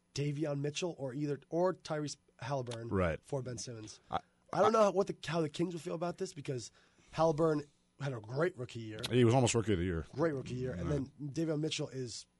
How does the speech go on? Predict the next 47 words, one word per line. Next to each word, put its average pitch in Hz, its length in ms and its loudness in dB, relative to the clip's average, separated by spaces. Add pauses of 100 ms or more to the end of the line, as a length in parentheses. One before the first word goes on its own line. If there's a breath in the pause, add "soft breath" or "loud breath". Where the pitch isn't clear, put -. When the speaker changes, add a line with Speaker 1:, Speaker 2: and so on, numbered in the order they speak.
Speaker 1:
well, 143 120 -4
they 160 80 0
just 156 140 -2
won 190 80 2
the 151 80 0
summer 175 260 0
league, 127 200 -4
and 127 80 -2
he 143 80 -2
was 127 100 -6
the 127 60 -8
best 127 200 -6
player, 131 360 -4 (400 soft breath)
and 143 80 -4
he's 135 100 -4
a, 135 60 -8 (180)
and 143 140 -2
he 143 60 -2
was 127 120 -6
the - 120 -10
eighth 147 140 -6
pick - 120 -8
in 139 80 -4
the 117 40 -10
draft. 127 320 -10
Like, 123 160 -14 (440 soft breath)
they 151 100 2
got, 175 120 2 (200)
they 160 100 -2
got 180 140 0
young 160 180 -2
talent, 151 300 -4
especially 139 240 -8
with, 120 180 -8 (140)
with 123 300 -10
De'Aaron 127 260 -6
Fox, 123 540 -10
but - 180 -10 (760 soft breath)
that, 160 200 0
I 165 80 -6
could, 190 180 -2 (120)
I 180 80 -4
could 190 180 -10
see, 202 320 -6
like, 156 160 -6
if 131 100 -14
something, 160 240 -8